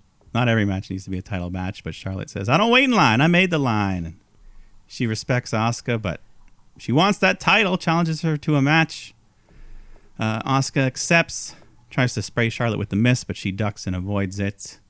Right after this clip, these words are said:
and hits her with a big boot. So Charlotte stands tall, and we'll get that title match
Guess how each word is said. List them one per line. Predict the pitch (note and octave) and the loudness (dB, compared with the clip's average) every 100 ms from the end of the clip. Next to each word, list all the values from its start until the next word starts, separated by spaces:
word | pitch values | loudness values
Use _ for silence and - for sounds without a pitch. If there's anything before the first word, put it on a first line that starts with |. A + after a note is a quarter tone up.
| _ _ _ - | _ _ _ -12
and | E2+ E2+ | -8 -6
hits | G2 - | -6 -6
her | |
with | F#2 F#2+ | -8 -8
a | |
big | F#2 F2+ - | -8 -8 -4
boot. | F#2 - _ _ _ _ _ _ _ - | -6 -6 _ _ _ _ _ _ _ -20
So | - E2 | -18 -16
Charlotte | - G2 F#2+ - _ | -12 -10 -10 -12 _
stands | - - D#3+ D3+ D3 | -20 -4 0 0 0
tall, | - A#2+ A#2 A#2 A#2 - - - _ _ _ _ - - _ _ - | -2 2 4 4 0 -4 -18 -20 _ _ _ _ -20 -20 _ _ -10
and | F#2 F#2+ F2+ F2+ F#2 | -4 -2 0 0 -2
we'll | G2 | -4
get | G#2 G#2+ | -2 -4
that | - G2+ | -2 -4
title | - A#2 A#2 | -4 -4 -2
match | G#2+ F#2+ G2+ - - - | -2 -4 -6 -10 -16 -18